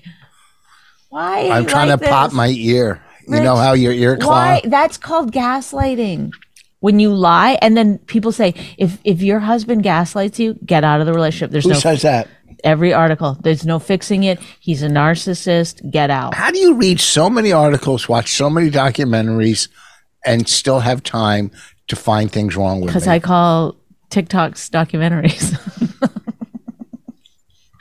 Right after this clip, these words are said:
Speaker 2: I said that to Rainey yesterday. I said, "Look, I hope America bans TikTok because your brain is gonna melt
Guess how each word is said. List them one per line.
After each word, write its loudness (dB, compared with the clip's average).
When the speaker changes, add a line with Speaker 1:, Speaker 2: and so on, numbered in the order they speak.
Speaker 2:
I 0
said -2
that -2
to -4
Rainey -2
yesterday. -8
I -2
said, -2
"Look, 0
I -2
hope -4
America -4
bans -8
TikTok -10
because -8
your -4
brain -2
is -4
gonna -4
melt -4